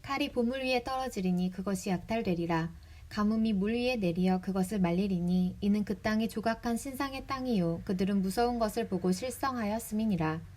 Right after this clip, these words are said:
그러므로 사막의 들짐승이 승냥이와 함께 거기에 살겠고, 타조도 그 가운데 살 것이요,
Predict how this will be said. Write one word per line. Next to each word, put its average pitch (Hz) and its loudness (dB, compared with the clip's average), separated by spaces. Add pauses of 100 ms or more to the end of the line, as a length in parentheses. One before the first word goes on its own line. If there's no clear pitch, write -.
(400)
그러므로 240 2
사막의 294 2
들짐승이 226 -2
승냥이와 277 -2
함께 247 -2
거기에 190 2
살겠고, 185 0 (300)
타조도 262 -4
그 233 0
가운데 214 2
살 247 -4
것이요, 180 2